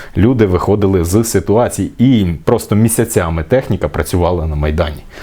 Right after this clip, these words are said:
Якщо хто пам'ятає ті часи, досить визначна сторінка в історії нашої країни. Отже, переходимо до клапанів.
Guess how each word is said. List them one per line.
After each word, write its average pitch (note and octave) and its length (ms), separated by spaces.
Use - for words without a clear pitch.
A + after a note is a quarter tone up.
Якщо - 300
хто - 320
пам'ятає E2 560
ті D#2 220
часи, F3+ 680
досить D3 580
визначна A2+ 680
сторінка B2 480
в E2+ 40
історії G2 360
нашої E2+ 340
країни. D#2 380
Отже, F#2+ 320
переходимо A#2 580
до G2+ 200
клапанів. F#2+ 720